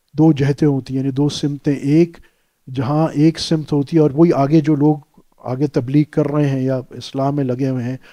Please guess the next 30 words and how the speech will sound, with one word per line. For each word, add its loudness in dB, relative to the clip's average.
उलमाए -2
कराम, -6
सूफियाए -6
कराम, -8
ये -14
बुजुर्गान -6
दीन, -4
तो -10
ये 0
द-, -12
जो -4
हैं, 0
ये 2
दो 4
जहतें 2
होती -4
हैं। 2
एक 2
जो 2
मखलूक -2
के 0
साथ 0
मशगूल 2
है, -4
but 2
at 2
the 2
very 0
same 0
time 2